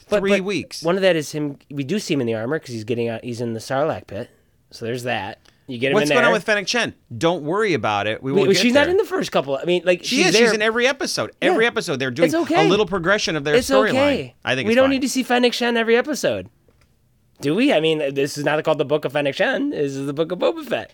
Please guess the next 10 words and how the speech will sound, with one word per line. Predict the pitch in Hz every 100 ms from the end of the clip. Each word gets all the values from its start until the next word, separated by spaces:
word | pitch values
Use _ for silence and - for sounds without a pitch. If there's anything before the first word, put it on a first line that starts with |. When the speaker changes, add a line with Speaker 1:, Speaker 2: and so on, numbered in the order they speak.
| -
Speaker 2:
Well, | - 92 87 82 85
it's, | 92
it's | 101 101
next | 101 107 -
season. | - 196 85 -
It's | - -
the | 226
Speaker 1:
<laughs> |
Speaker 2:
Fennec | 202 190
Shen. | 175